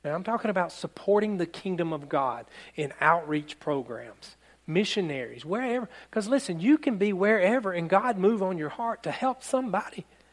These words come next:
And it doesn't have anything to do with this church. It's just you coming up, being willing to help that person and them seeing God in you. I was at the gas station the other day. The guy in front of me was buying a Coke and a drink, and I noticed he was paying for it with all a bunch of dimes and nickels.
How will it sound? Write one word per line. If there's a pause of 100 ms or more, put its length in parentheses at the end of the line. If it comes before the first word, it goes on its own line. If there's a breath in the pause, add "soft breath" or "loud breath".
(420 soft breath)
And
it
doesn't
have
anything
to
do
with
this
church. (280 loud breath)
It's
just
you (240 loud breath)
coming
up,
being
willing
to
help
that
person (320 loud breath)
and
them
seeing
God
in
you. (440 loud breath)
I
was
at
the
gas
station
the
other
day. (1200 loud breath)
The
guy
in
front
of
me
was
buying
a
Coke
and
a
drink,
and
I
noticed
he
was
paying
for
it
with
all
a
bunch
of
dimes
and
nickels.